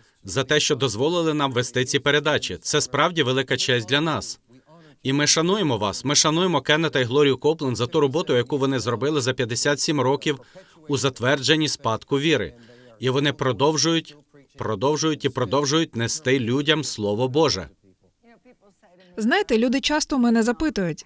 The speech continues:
Speaker 2: «Скільки вашому батьку років?» Вони не можуть зрозуміти, звідки в нього стільки енергії,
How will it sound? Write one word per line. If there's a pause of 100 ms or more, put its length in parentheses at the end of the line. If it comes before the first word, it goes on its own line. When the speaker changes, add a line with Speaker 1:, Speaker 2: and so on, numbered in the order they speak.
(100)
Speaker 2:
«Скільки
вашому
батьку
років?» (1080)
Вони
не
можуть
зрозуміти,
звідки
в
нього
стільки
енергії,